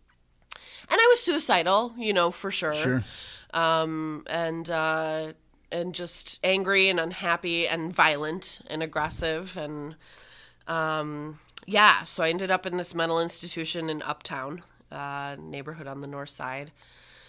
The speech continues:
Speaker 1: of Chicago. And, uh, and there was a, there was a counselor, Dale, um,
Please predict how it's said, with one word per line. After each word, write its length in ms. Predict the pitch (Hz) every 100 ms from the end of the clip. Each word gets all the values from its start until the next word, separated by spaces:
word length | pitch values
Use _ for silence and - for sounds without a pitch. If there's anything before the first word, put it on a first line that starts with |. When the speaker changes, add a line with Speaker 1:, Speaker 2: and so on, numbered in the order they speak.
| - _ -
Speaker 1:
of 80 |
Chicago. 720 | - 165 175 156 143 143 156 185
And, 720 | - 165 156 160 156 156 151
uh, 840 | 120 156 151 147 147 147 143 147 143 _ _ _ _ -
and 140 | 175
there 80 | 160
was 160 | 160 170
a, 220 | 170 165 _ _ -
there 220 | - 156
was 240 | 160 160 170
a 20 |
counselor, 680 | - 165 165 - 151 170 185 180
Dale, 480 | 170 165 151 156 190 - _ - - - - - -
um, 800 | 151 156 147 143 143 143 143 147